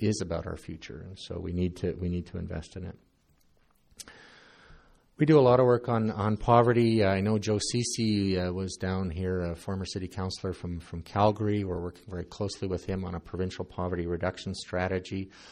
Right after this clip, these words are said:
We're very excited, actually. Lethbridge, uh, City Council, along with seventeen other municipalities, have agreed to participate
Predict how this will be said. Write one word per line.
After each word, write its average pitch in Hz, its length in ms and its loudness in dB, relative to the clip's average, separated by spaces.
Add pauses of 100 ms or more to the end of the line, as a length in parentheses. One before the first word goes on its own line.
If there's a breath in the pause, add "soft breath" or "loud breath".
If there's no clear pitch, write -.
(240 loud breath)
We're 110 80 -2
very 170 220 6
excited, 120 440 2
actually. 90 400 -2
Lethbridge, 92 720 -4
uh, 90 340 -2
City 90 240 -8
Council, 92 640 -6 (380 loud breath)
along 98 320 0
with 98 100 -2
seventeen 123 560 0
other 101 180 2
municipalities, 90 1000 -4
have 90 140 -8
agreed 90 340 -4
to - 80 -16
participate 87 800 -4